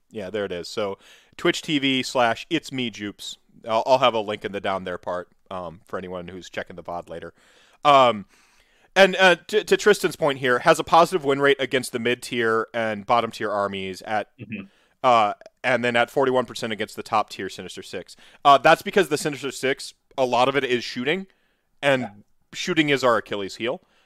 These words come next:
Speaker 1: Uh,
Speaker 2: Yeah.
Speaker 1: if shooting gets dealt with because everyone's complaining about that right now, then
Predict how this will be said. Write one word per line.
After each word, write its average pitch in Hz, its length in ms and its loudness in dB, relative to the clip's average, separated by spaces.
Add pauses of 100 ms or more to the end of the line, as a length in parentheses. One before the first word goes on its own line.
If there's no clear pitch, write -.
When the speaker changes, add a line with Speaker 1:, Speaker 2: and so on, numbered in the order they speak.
(140)
Speaker 1:
Uh, 131 300 8
Speaker 2:
Yeah. - 100 -6
Speaker 1:
if 202 180 4
shooting 220 640 0 (380)
gets 190 260 4
dealt 143 360 4
with 214 280 2
because 151 540 0
everyone's 151 480 2
complaining 131 440 -4
about 165 280 2
that 185 160 4
right 190 200 -2
now, 208 300 -2 (720)
then 160 500 4